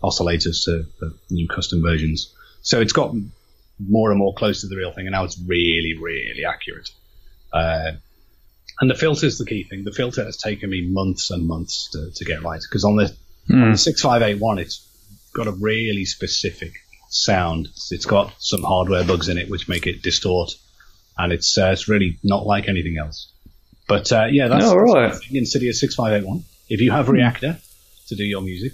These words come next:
Speaker 1: then you can go and download it for free from the user library.
Speaker 2: Can you actually use it as a standalone mic?
Speaker 1: Well, it, not outside of Reactor.
Speaker 2: Right, so you need Reactor, okay.
Speaker 1: You do,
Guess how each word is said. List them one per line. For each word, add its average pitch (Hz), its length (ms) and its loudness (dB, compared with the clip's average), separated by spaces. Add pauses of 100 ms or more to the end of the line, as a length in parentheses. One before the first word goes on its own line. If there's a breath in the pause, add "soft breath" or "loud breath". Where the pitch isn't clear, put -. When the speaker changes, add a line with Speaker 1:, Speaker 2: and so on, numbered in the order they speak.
Speaker 1:
then 95 120 -8
you 90 100 -10
can 95 100 -10
go 90 100 -6
and 90 100 -6
download 87 300 -4
it 85 80 -10
for - 100 -20
free 82 200 -10
from 80 220 -12
the 76 120 -12
user 76 260 -10
library. - 360 -14 (480)
Speaker 2:
Can 185 180 4
you 240 200 8
actually 196 320 4
use 190 240 6
it 170 120 8
as 160 120 6
a 175 60 6
standalone 185 720 6
mic? 107 540 2 (1000)
Speaker 1:
Well, 190 180 4
it, - 140 0 (1500 loud breath)
not 160 260 2
outside 165 400 0
of 127 80 -8
Reactor. 135 440 -10 (360)
Speaker 2:
Right, 131 460 6
so - 140 6
you 127 140 4
need 127 260 4
Reactor, 123 520 6 (140)
okay. 113 340 4
Speaker 1:
You 123 80 0
do, 123 240 0